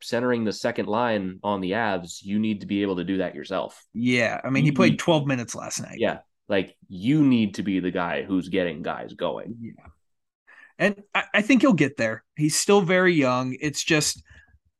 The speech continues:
Speaker 2: I don't know. I mean, Val is fantastic wherever you put him, but I,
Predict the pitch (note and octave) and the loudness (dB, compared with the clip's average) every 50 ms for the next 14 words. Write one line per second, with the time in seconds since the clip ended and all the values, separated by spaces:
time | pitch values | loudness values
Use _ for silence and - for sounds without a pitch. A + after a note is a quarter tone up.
0 | _ _ _ _ - C#3 D#3 D#3 D3 E3 E3+ F3+ F3 - F3+ F3 E3+ E3 E3 E3 | _ _ _ _ 0 2 2 4 4 4 4 2 2 0 0 2 2 2 4 2
1 | E3 D#3+ D#3+ D#3 - _ C3+ C#3+ D3+ D#3 D3+ C#3+ C3 D3+ D#3 D3+ D#3 D#3+ D#3 D#3 | 2 2 0 -2 -4 _ -4 -2 -2 -2 -2 -2 0 2 2 4 4 4 2 2
2 | D3+ C#3 C3+ B2+ B2 A#2+ B2 - - _ _ _ C3 C3+ - D3+ D3 C#3 C3+ D3 | 0 -2 -4 -6 -8 -10 -14 -18 -20 _ _ _ -20 -6 -2 -2 -2 0 0 0
3 | C3+ C3 C3 - - C3 - - B2 B2 B2 A#2+ B2 A#2 A#2 A#2 - C3 A#2+ B2+ | 0 0 0 0 -4 -4 -2 0 0 0 0 0 -2 -2 -4 -4 -4 -2 -2 -2
4 | C3 C#3+ D3+ - - - - _ _ _ _ _ _ - C3+ B2+ A#2+ A#2 - - | -2 -2 -4 -6 -12 -20 -20 _ _ _ _ _ _ 4 4 4 4 2 -2 -8
5 | _ _ _ _ _ - B2+ C3 - | _ _ _ _ _ -2 -2 -2 -2